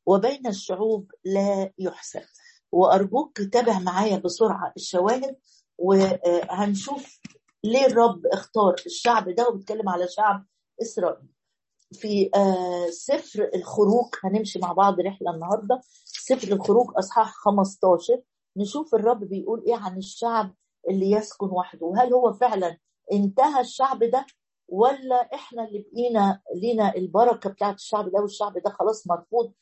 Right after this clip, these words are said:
تعالى نمشي كده ونشوف. خروج تسعتاشر وعدد خمسة، أول شاهد الرب بيقول، بيقول عنهم، بيقول: "فالآن إن سمعتم لصوتي وحفظتم عهدي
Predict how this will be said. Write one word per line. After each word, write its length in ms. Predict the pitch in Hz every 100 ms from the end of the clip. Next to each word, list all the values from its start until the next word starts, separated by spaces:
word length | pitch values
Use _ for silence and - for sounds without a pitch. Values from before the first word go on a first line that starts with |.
| _ -
تعالى 240 | 220 254 208
نمشي 280 | 220 - -
كده 220 | 202 180
ونشوف. 320 | 156 - - _ _ _ _
خروج 420 | - 226 262 339 - -
تسعتاشر 720 | 226 202 196 196 180 - 208
وعدد 440 | 190 190 208 208 202
خمسة، 520 | 185 147 143 220 233 _ _ -
أول 440 | 262 254 233 208 - -
شاهد 480 | - 185 170 196 -
الرب 260 | 180 196 202 180
بيقول، 540 | 185 180 190 185 175 -
بيقول 380 | 196 190 233 214
عنهم، 480 | 185 151 170 214 - _ _ 185
بيقول: 360 | 214 254 269
"فالآن 420 | - 214 233 294 233
إن 80 | 226
سمعتم 520 | 233 233 277 226 196
لصوتي 720 | 190 - 190 165 - 208 247 220
وحفظتم 760 | - - - 240 - 214 196
عهدي 540 | 185 170 156 170 233